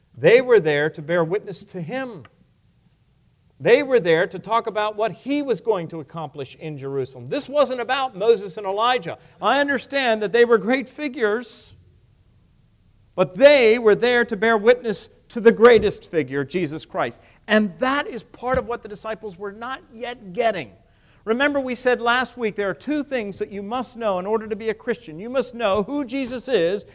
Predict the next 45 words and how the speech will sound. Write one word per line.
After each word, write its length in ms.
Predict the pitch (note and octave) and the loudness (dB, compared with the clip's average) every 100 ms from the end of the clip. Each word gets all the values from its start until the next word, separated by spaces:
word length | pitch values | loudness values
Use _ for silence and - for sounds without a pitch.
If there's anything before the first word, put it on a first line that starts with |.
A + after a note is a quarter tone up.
| - | -6
and 160 | F#3 G3 | -2 -2
you 80 | G3 | -2
must 260 | A#3+ C4 | -2 -2
understand 480 | C4+ B3+ - G#3+ G#3 | -2 -4 -4 -6 -2
what 80 | G#3 | -2
he 80 | G3+ | -2
came 240 | G#3 F#3+ | -4 -6
to 80 | F#3+ | -4
earth 220 | F3+ E3 | -4 -4
to 80 | D#3+ | -4
do, 160 | C#3 | -6
right? 380 | G2+ E3+ D#4 - _ _ _ _ _ _ _ _ _ _ _ _ _ _ _ _ _ | -6 -8 -8 -12 _ _ _ _ _ _ _ _ _ _ _ _ _ _ _ _ _
They 140 | A3+ D4+ | 2 4
had 140 | D#4+ | 6
a 80 | C#4 | 2
sense 340 | - D4+ D4 | 2 -2 -2
that 100 | - | -6
Jesus 420 | F#3+ A3+ C4 A#3 F#3 | -6 -2 -4 -4 -6
was 180 | A3 | -6
the 80 | F3 | -6
Messiah. 680 | G3 F#3 - B3 A#3+ F3+ E3 | -10 -10 -6 -2 0 -2 -2
That's 220 | A#3 A3+ | -2 -4
what 280 | - B3 A#3+ - _ _ _ _ - | -4 -4 -4 -18 _ _ _ _ -10
Peter 260 | A#3+ G#3+ | -8 -6
said, 320 | G3 C4 G#3+ G#3 | -6 -6 -6 -6
"You 140 | B3+ | -4
are 100 | A3+ | -4
the 120 | G3+ | -4
Christ, 440 | F#3+ C4 C4+ A3+ - | -10 -8 -6 -8 -12
the 80 | |
Son 240 | F#3+ A#3+ B3 | -10 -4 -4
of 80 | B3 | -2
the 80 | |
living 300 | B3 C4 C#4+ | 0 0 0
God." 500 | C#4+ D4+ A#3+ F#3 G#3 - _ _ _ _ _ _ _ _ _ | -4 -4 -2 -2 -4 -8 _ _ _ _ _ _ _ _ _
But 120 | G3+ | 4
I 120 | B3 E4 | 6 6
don't 180 | E4 | 4
think 160 | C#4 B3+ | 0 -4
he 80 | A#3+ | -4
fully 420 | A3+ C#4+ D#4 D4 | -6 -2 -2 2
understood 500 | B3+ C4 G#3 - C#4 | 2 2 -2 0 -2
what 360 | G3+ A3 D4 D4 | 0 0 0 0
that 220 | B3 C4 | -6 -6
involved. 840 | A#3+ G3 B3 D#4+ B3 C#3+ A2+ _ | -6 -4 -4 -4 -10 -12 -20 _